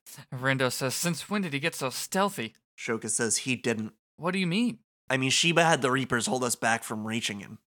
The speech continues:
Speaker 1: Fret says, "Why you wanna do that?"
Speaker 2: "There's only one reason that man does anything, to heat up the game."
Speaker 1: Exclamation points from Fret, and Nagi says,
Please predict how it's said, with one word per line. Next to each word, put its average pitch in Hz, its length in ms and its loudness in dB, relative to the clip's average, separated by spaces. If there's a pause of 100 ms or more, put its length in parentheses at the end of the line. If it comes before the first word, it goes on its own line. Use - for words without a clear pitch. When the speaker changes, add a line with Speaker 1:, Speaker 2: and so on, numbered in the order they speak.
(160)
Speaker 1:
Fret 127 180 0
says, 131 260 -2
"Why 139 420 -2
you 240 160 0
wanna 247 200 0
do 262 160 0
that?" 233 400 2 (260)
Speaker 2:
"There's 123 180 0
only 139 180 4
one 131 240 6
reason 127 300 2
that 127 180 6
man 123 200 6
does 113 200 2
anything, 110 440 0 (180)
to 139 80 -10
heat 135 320 0
up 135 220 4
the 135 100 2
game." 113 480 0 (460)
Speaker 1:
Exclamation 190 720 4
points 143 340 2
from 120 200 -4
Fret, 113 380 2
and 113 120 -4
Nagi 135 300 0
says, 135 380 -4